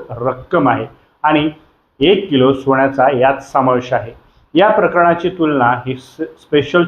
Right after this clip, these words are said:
छब्बीस या चित्रपटाशी केली जात आहे. त्यात अक्षय कुमार आणि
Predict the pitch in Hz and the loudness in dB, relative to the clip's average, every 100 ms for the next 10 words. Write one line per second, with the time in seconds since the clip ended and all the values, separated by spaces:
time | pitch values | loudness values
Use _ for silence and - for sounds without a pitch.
0 | - 139 135 131 127 - _ 123 147 165 | 0 -2 2 0 0 -14 _ 2 2 2
1 | 143 - 127 127 135 135 151 - - 143 | -2 -2 -4 -2 -4 -2 -6 -6 0 2
2 | 131 127 120 117 120 123 _ _ _ 143 | 4 2 2 -4 -4 -18 _ _ _ 0
3 | 147 - - _ 143 - 214 208 156 123 | 0 -2 -10 _ -4 0 0 2 2 2
4 | 120 - 139 147 | 0 -2 -2 -2